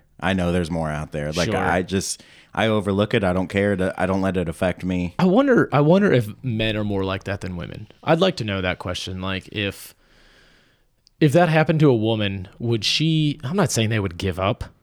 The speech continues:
Speaker 1: Yeah.
Speaker 2: but if they would just be like, "I'm just done with the dating apps right now," we're like, I think men would continue.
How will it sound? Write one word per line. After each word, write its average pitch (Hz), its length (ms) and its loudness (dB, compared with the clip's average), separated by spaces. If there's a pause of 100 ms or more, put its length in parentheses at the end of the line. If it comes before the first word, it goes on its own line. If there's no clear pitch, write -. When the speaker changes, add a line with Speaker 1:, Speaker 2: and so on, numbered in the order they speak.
Speaker 1:
Yeah. 80 320 -8
Speaker 2:
but 107 340 0
if 117 200 -2
they 123 160 -2
would 113 140 -4
just - 120 -10
be 123 80 -4
like, 104 120 -4
"I'm 101 200 -6
just 90 160 -10
done 92 180 0
with 90 100 -4
the 90 60 -6
dating 90 280 -2
apps 90 220 -4
right 95 120 -2
now," 95 300 -4 (100)
we're 131 140 4
like, 151 160 6
I 151 60 2
think 151 240 2
men 110 200 2
would 98 120 -4
continue. 98 480 -8